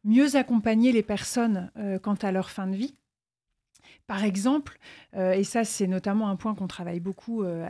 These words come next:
au sein de la Fondation de France, par exemple, tout-, toutes des initia-, ces initiatives qui inventent les voies pour, euh, favoriser une, une, euh, une réflexion partagée autour des notions de, euh, respect des volontés des personnes.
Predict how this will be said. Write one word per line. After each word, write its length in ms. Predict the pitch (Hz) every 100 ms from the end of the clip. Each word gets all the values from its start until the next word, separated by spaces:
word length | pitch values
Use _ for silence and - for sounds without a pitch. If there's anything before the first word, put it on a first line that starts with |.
| -
au 40 | 185
sein 160 | -
de 60 | 185
la 100 | 175
Fondation 420 | 190 185 175 196
de 60 | 190
France, 320 | - 294 285 - - - _
par 140 | - 202
exemple, 340 | 196 202 285
tout-, 140 | 285 285
toutes 200 | - 269
des 180 | 247
initia-, 680 | 226 214 - 202 - 185 180
ces 260 | - 226 202
initiatives 680 | 233 - 233 214 - 294
qui 140 | - 233
inventent 440 | 208 208 254 254
les 100 | 214
voies 400 | 196 196 226 269
pour, 360 | 285 - 220 202
euh, 60 | 180 - - -
favoriser 800 | - 233 240 233 233 233 254
une, 160 | 269 214
une, 360 | 196 190 202 190
euh, 120 | 175 175 185 -
une 120 | 220
réflexion 540 | 214 240 247 220 - 226
partagée 680 | 247 233 - 220 208 277 - - - -
autour 540 | 233 226 - 294 269
des 180 | 202 208
notions 500 | 208 208 - 254 269
de, 120 | 208
euh, 360 | 220 240 196 190
respect 400 | 190 214 - 233
des 100 | 214
volontés 400 | 214 208 196 220
des 120 | 208
personnes. 520 | 220 214 - 185 175